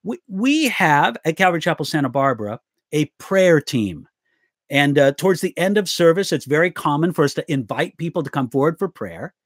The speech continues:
And in the exercise of that, we encourage people, eh,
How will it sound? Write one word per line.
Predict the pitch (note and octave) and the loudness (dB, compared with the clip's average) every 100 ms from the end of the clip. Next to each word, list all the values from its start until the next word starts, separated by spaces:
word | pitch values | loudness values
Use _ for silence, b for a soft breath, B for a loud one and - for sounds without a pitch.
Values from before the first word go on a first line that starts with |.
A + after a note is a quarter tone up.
| _ _ _ _ _ _ _ - | _ _ _ _ _ _ _ -2
And | E3+ F#3 - | 0 0 -2
in | G#3 G#3 | 2 2
the | G#3 - | 2 -2
exercise | A#3+ - C4+ B3+ | -2 -2 -2 -2
of | A3 | -2
that, | A3 F#3+ - | -6 -6 -6
we | E3 G#3 _ | -6 -6 _
encourage | G3+ E3 - G#3+ B3 B3 - | -10 -10 -6 2 2 2 -2
people, | E3 D3+ C#3+ D3+ F#3+ _ _ _ | -4 -2 0 0 -2 _ _ _
eh, | A3+ | -18